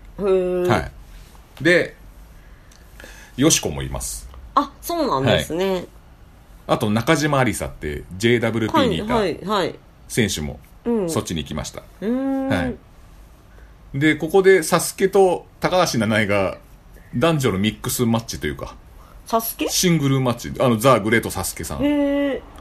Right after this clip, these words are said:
Speaker 2: が戦いまして、えー、
Speaker 1: うん。
Speaker 2: なんと高橋七重さんが勝ちました。
Speaker 1: ほう、ほう。
Speaker 2: で、えー、高橋七重のことを認めて、
Speaker 1: うん。
Speaker 2: ムーの対応に来いと。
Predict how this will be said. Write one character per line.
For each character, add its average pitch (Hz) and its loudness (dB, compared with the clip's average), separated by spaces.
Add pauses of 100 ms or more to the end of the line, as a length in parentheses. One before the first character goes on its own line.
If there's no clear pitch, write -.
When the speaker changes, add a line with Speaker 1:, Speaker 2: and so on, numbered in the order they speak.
(840)
Speaker 2:
が 131 2
戦 143 2
い 147 2
ま 147 0
し 135 -4
て、 95 0
え - -2 (380)
ー、 101 0
Speaker 1:
う - 0
ん。 110 0
Speaker 2:
な 147 2
ん 131 0
と 110 -2
高 131 0
橋 120 -2
七 104 2
重 101 2
さ - -4
ん 95 -2
が 87 -6
勝 - -6
ち - 0
ま 131 4
し - -2
た。 - -4 (180)
Speaker 1:
ほ 156 2
う、 - -18
ほ 165 -2 (1160)
う。 120 -4
Speaker 2:
で、 127 4 (180)
え 87 0
ー、 - -10
高 123 2
橋 123 -2
七 107 2
重 110 2
の 110 0
こ 107 -6
と 123 -2
を 98 0
認 92 -2
め 107 0
て、 101 0 (220)
Speaker 1:
う 190 -4
ん。 151 -4 (300)
Speaker 2:
ム 156 4
ー - 4
の 147 2
対 117 4
応 110 2
に 104 -2
来 202 4
い 117 2
と。 - -8